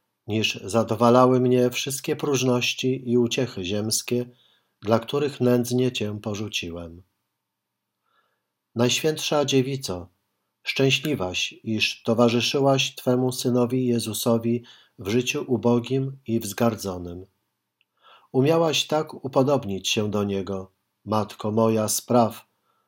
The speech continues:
abym przez te niewiele lat, jakie mi jeszcze pozostają, stał się podobnym do Ciebie i mego Odkupiciela.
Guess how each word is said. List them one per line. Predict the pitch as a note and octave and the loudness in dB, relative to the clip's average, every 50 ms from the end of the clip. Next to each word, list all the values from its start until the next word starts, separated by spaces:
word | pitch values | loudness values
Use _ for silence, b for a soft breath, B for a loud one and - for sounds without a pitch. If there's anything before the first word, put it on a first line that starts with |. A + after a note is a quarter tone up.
| _ _ _ _ _ | _ _ _ _ _
abym | A2+ A#2 B2 B2+ A#2+ | -2 0 2 2 2
przez | A#2 - B2+ B2 - - | 2 0 -2 -2 -2 -2
te | C3+ B2+ | 0 2
niewiele | B2+ B2+ A#2 B2+ D3 C#3+ C#3+ C3+ B2+ | 4 4 4 4 2 2 2 2 4
lat, | C3 C3+ B2+ G#2 - - - - - _ _ _ _ _ _ | 4 2 2 0 -4 -8 -18 -20 -20 _ _ _ _ _ _
jakie | - G2+ G#2+ G#2 G#2 - - A2+ A2 A2 G#2+ G#2+ G#2+ - - - | -6 -4 -4 -4 -4 -2 -2 0 0 2 0 0 -4 -6 -6 -6
mi | A2+ A2 | -2 0
jeszcze | G#2+ B2 C3+ C3 - - A#2 A2 | 2 2 2 2 0 -2 -2 -2
pozostają, | - A2+ G#2+ G#2+ G#2+ G2 - - C#3 C#3 C3 G#2+ G2+ G2 F#2+ G2 G2 - _ _ _ _ _ _ _ _ _ _ _ | -2 -2 -2 -2 -2 -4 -2 -2 0 0 2 0 0 -2 -4 -8 -12 -16 _ _ _ _ _ _ _ _ _ _ _
stał | - - - C3 C3+ D3+ D3+ | -12 -4 0 2 2 2 2
się | D#3 - E3+ D#3+ D#3+ D3+ | 0 0 0 0 0 0
podobnym | - D3+ C#3 A#2+ C3 C3 B2 C3 C3+ C#3 C3+ C3+ B2+ | 0 0 2 4 4 4 4 4 2 2 2 2 2
do | A2+ A2+ A2 A2 | 0 0 0 0
Ciebie | A2 - - B2 A#2+ A#2+ C3 C3 C3+ | -2 0 0 0 0 2 0 0 0
i | C3+ - - A2+ | -2 -4 -4 -2
mego | G#2+ G#2+ A2 A2+ A2 A2+ A2 | 0 2 0 2 0 0 -2
Odkupiciela. | A2 G#2+ - - B2 A#2 - A#2+ A2 - - F#2+ F2+ F2 F2 F2 F2+ | -2 -4 -6 -8 -8 -6 -6 -6 -6 -6 -6 -8 -8 -8 -10 -12 -14